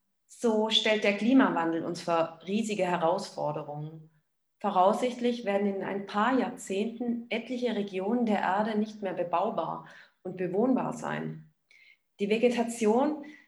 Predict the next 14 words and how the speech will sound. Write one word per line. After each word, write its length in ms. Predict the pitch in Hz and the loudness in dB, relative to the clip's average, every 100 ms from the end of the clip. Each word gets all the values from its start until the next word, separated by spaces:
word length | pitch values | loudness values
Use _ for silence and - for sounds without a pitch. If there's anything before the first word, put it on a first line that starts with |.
| _ | _
ist 180 | 233 233 | -8 0
an 120 | 233 | 4
die 100 | 233 | 4
Klimaveränderungen 1040 | 202 226 254 233 226 208 226 214 214 220 | 4 2 4 2 2 0 0 -2 -2 -2
nicht 240 | 214 208 - | -4 -6 -4
angepasst 680 | 262 233 - 175 175 - - _ _ | 0 0 -2 -6 -8 -12 -20 _ _
und 140 | 214 | 0
in 160 | 208 202 | 2 2
trockenen 460 | 208 226 269 247 233 | 4 4 4 2 2
Gebieten 580 | 226 208 - - 240 | 0 -4 -4 -4 -6
brauchen 380 | 233 196 202 214 | -2 -2 0 0
wir 100 | 208 | 0
neue 400 | 202 175 190 226 | 0 0 0 -2
Getreidesorten, 1080 | 220 - - 214 240 185 - 165 175 202 196 | -4 -8 -4 0 0 -2 -2 -2 -2 -4 -8